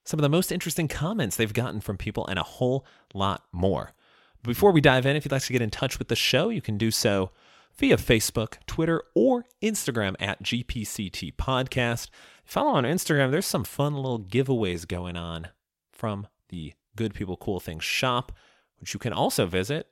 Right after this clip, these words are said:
by going to good people cool things dot com slash shop. Very simple, very easy to do. There's lots of good sweaters, mugs, hoodies, hats, wall art, all different kinds of things to keep you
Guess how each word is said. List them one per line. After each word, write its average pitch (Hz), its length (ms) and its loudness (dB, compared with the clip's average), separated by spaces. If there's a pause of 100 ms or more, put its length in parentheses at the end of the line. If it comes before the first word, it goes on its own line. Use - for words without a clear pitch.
by 135 260 -8
going 92 300 -4
to 120 80 -2
good 87 260 -4
people 151 240 -2
cool 135 220 -2
things 139 260 -6
dot - 220 -4
com 143 360 -8
slash 147 300 -4
shop. - 380 -4 (320)
Very 139 260 0
simple, 90 420 -6 (440)
very 113 180 2
easy 92 140 -2
to 78 80 -8
do. 80 160 -2
There's 76 160 -6
lots 82 200 -8
of 82 60 -8
good 80 240 -4 (400)
sweaters, 117 680 -6 (140)
mugs, 95 520 -2 (340)
hoodies, 95 400 -8 (480)
hats, - 420 -8
wall 98 300 0
art, 78 320 -8 (640)
all 101 400 -4 (240)
different 90 300 -10
kinds 90 180 -6
of 82 80 -12
things 90 220 -6
to - 100 -8
keep - 260 -6
you 180 460 -2